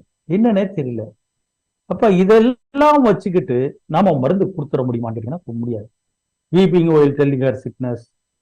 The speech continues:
எனக்கு எதுவுமே தெரியல, inability to calculate, இப்படி எல்லாம் ரூப்ரிக் போட்டு நீங்க மருந்து கொடுத்தீங்கன்னா வேலை செய்யாது. இதெல்லாம் செய்யாதீங்க. அவங்ககிட்ட நான் கேட்டது ரொம்ப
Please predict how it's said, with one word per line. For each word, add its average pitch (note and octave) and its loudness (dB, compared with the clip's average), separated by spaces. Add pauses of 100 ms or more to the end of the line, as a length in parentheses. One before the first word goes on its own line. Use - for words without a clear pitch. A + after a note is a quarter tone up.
(800)
எனக்கு D#3 2
எதுவுமே F3+ 4
தெரியல, C#3+ -2 (460)
inability D3+ 2
to C3 -4 (100)
calculate, A#2+ -6 (340)
இப்படி D#3+ 0
எல்லாம் E3+ 0
ரூப்ரிக் D#3 -2
போட்டு D3+ -2
நீங்க C#3+ 0
மருந்து C3+ -2
கொடுத்தீங்கன்னா C3 -4
வேலை B2 -4
செய்யாது. G#2+ -14 (640)
இதெல்லாம் F#3+ -2
செய்யாதீங்க. C3+ 0 (1120)
அவங்ககிட்ட A#2 -2
நான் A2 -4
கேட்டது B2+ -4 (240)
ரொம்ப F#3 -6